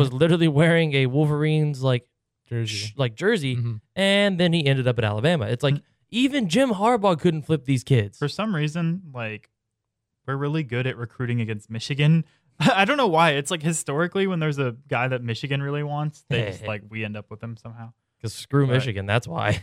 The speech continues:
Speaker 1: <laughs>
Speaker 3: I don't know.
Speaker 2: Hey, I'm
Speaker 3: I
Speaker 2: on the
Speaker 3: th-,
Speaker 2: screw Michigan
Speaker 3: actually,
Speaker 2: bandwagon.
Speaker 3: I
Speaker 1: My
Speaker 3: did wanna bring up, too, you were speaking about, like, highly rated running backs, and, uh, we have to talk about Journey Brown, right? Penn
Speaker 2: Oh,
Speaker 3: State
Speaker 2: yeah, of
Speaker 3: running back.
Speaker 2: course.
Speaker 3: He, um,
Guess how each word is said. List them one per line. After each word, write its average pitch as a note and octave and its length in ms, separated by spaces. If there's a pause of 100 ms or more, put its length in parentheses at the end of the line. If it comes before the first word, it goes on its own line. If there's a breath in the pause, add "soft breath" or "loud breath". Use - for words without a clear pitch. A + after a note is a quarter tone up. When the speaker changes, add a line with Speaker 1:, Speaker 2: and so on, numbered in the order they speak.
Speaker 1:
<laughs> - 120
Speaker 3:
I - 440
don't A#3 100
know. C#3 200
Speaker 2:
Hey, B2+ 160
I'm A#2+ 120
Speaker 3:
I B2+ 80
Speaker 2:
on C3 40
the C3 60
Speaker 3:
th-, D3+ 80
Speaker 2:
screw B2 160
Michigan G#2+ 380
Speaker 3:
actually, E3+ 540
Speaker 2:
bandwagon. A2 140
Speaker 3:
I D3+ 80
Speaker 1:
My A#2 60
Speaker 3:
did C3+ 80
wanna E3 160
bring C#3 160
up, A#2 120
too, - 140
you B2+ 220
were C3 80
speaking C#3+ 380
about, A2 360 (480)
like, A2+ 180
highly A#2 300
rated G#2+ 280
running G#2 260
backs, F#2+ 440
and, B2 140
uh, A#2 300
we C3 120
have D#3+ 160
to D#3 60
talk B2 180
about G#2 180
Journey G2+ 260
Brown, G2 320
right? G#2 240 (260)
Penn C#3+ 180
Speaker 2:
Oh, E3 140
Speaker 3:
State C#3 120
Speaker 2:
yeah, B2+ 60
of A2+ 40
Speaker 3:
running C3 240
back. B2+ 220
Speaker 2:
course. - 160 (120)
Speaker 3:
He, C#3 320
um, A#2 560